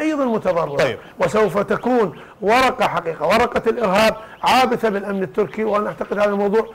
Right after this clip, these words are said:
Speaker 1: سرب سواء من قبل
Speaker 2: طيب.
Speaker 1: الصين أو روسيا إلى الدولة
Speaker 2: واضح
Speaker 1: التركية.
Speaker 2: سيد علي،
Speaker 1: لذلك هناك
Speaker 2: عذرا لضيق
Speaker 1: تغير
Speaker 2: الوقت،
Speaker 1: في
Speaker 2: خلينا
Speaker 1: موضوع
Speaker 2: ننتقل
Speaker 1: السياسة.
Speaker 2: لسؤال أخير،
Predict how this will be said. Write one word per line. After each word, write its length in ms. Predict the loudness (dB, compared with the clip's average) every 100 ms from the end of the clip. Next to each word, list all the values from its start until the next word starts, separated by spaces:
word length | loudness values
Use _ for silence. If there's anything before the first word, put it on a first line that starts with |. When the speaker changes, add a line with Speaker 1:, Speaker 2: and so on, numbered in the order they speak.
| -20 -20
Speaker 1:
سرب 480 | -2 2 2 2 -2
سواء 300 | -2 2 2
من 140 | 0 -2
قبل 280 | 0 2 4
Speaker 2:
طيب. 180 | 2 0 -4 -4
Speaker 1:
الصين 420 | -2 0 0 2
أو 160 | 2
روسيا 360 | 2 2 0 0
إلى 120 | 2 0 -2 -14 -8
الدولة 240 | 0 2
Speaker 2:
واضح 120 | 4 4
Speaker 1:
التركية. 280 | 2 0 2
Speaker 2:
سيد 100 | 4
علي، 220 | 4 4
Speaker 1:
لذلك 140 | 4 2
هناك 140 | 2
Speaker 2:
عذرا 80 | 4
لضيق 120 | 4
Speaker 1:
تغير 260 | 4 4 4
Speaker 2:
الوقت، 260 | 2 0
Speaker 1:
في 60 | 0
Speaker 2:
خلينا 200 | 2 2
Speaker 1:
موضوع 140 | 2
Speaker 2:
ننتقل 100 | 2
Speaker 1:
السياسة. 340 | 2 0 2 2
Speaker 2:
لسؤال 160 | 4
أخير، 380 | 2 2 2 2